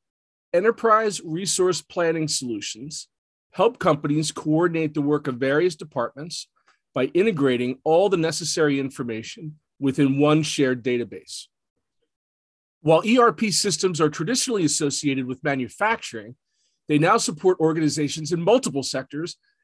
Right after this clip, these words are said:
education included. As the digital transformation in schools,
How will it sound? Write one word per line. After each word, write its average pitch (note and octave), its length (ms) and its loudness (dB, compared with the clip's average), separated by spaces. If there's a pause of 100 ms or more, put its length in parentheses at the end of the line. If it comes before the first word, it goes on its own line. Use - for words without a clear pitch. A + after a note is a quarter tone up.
education D#3+ 560 2
included. E3 460 -2 (1080)
As C#3+ 220 0
the C#3 60 -2
digital G#3+ 360 -2
transformation D#3 760 -2
in B2+ 100 -2
schools, G#3+ 680 -6